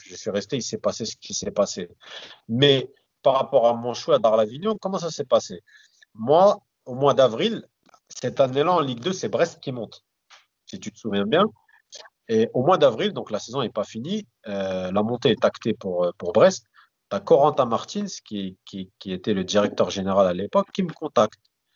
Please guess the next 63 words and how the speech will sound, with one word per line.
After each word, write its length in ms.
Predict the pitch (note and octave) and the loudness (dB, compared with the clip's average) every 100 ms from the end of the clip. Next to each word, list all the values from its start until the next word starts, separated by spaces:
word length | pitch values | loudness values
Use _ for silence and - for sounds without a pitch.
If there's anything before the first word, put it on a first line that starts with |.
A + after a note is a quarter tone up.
| _ | _
et 80 | - | -18
qui 160 | - - | -10 -6
me 80 | F#2+ | -2
dit, « 160 | C#3+ E3 | 0 0
Écoute, 360 | D#3+ C3+ C#3 | 0 -2 0
euh, 360 | A2 G2 F#2+ F#2 | -2 0 -2 -4
nous, 160 | F#2+ A#2 | -4 -4
on 80 | |
va 120 | F#2+ F2+ | -2 -4
monter, 480 | - _ C3 D#3 | -4 _ 0 0
et 40 | D#3+ | 0
cetera, 420 | - G2 F2+ F#2 | -6 -10 -4 -2
et 40 | G#2+ | -2
cetera, 640 | - - G#2+ D3 F#3 E3+ | -6 -8 2 2 2 -2
euh, 220 | G#2 F#2 F2 - _ _ _ | -4 -8 -16 -20 _ _ _
je 180 | - | -20
veux 60 | A2+ | -20
que 80 | - | -18
tu 120 | A2 | -14
viennes 180 | G2+ F#2 | -6 -2
à 80 | F2+ | 2
Brest. » 400 | - F3+ F#3 _ _ _ _ _ - | 4 4 2 _ _ _ _ _ -8
Euh, 460 | F#2 F2+ F2+ F2 F#2+ | -8 -8 -10 -10 -6
le 160 | G2+ | -6
projet 340 | - A#2+ G#2+ A2 | -4 -2 0 0
que 60 | |
j'ai, 140 | B2 C3 | 0 0
c'est 140 | - | -2
de 120 | - | -8
te 0 | |
faire 240 | F#2+ - F#2+ | 0 2 2
jouer 180 | G2+ | 4
avec, 300 | G#2 F#2+ F#2 | 4 2 -6
euh, 160 | F#2 F2 - | -6 -8 -2
Ewolo. 560 | A#2 G#2 G#2 C3 G3+ _ _ | 0 6 6 6 0 _ _
À 60 | - | -12
l'époque, 240 | - - | -6 -6
c'était 160 | - F#2 | -6 -10
Oscar 280 | F2+ B2 | -4 -2
Ewolo, 440 | F#2+ F2+ G#2 G#3+ - _ - - _ | -2 0 0 0 -2 _ -20 -20 _
et 40 | |
cetera. 340 | A2 - G2 C#3+ | -8 2 4 4
Il 20 | |
me 60 | D#3 | 2
fait 100 | A#2+ | -8
une 60 | |
proposition 440 | B2 - A#2 A2+ G#2 | -10 -6 -6 -4 -10
de 60 | |
contrat 460 | - F#2+ - B2+ A#2 | -10 -16 2 4 4
et 80 | F#2+ | 2
tout, 240 | B2+ D3+ | -8 -8
trois 280 | - B2+ A#2 | -2 0 0
ans 60 | |
de 60 | A2 | -4
contrat, 560 | - F#2 B2 C#3+ D3 A2 | -10 -4 2 6 6 4
bon, 460 | F#2+ G2+ A2+ G#2 | 0 -6 -6 -6
euh, 160 | F#2 F2 | -6 -8
bon 140 | - A#2 | -8 -10
salaire, 520 | - F#2 G2+ C3+ A#2 | -6 -4 6 6 6
et 40 | F#2+ | 0
cetera 400 | G2+ - G#2+ C3 | -12 -4 -2 -2
et 40 | |
tout. 180 | - | -4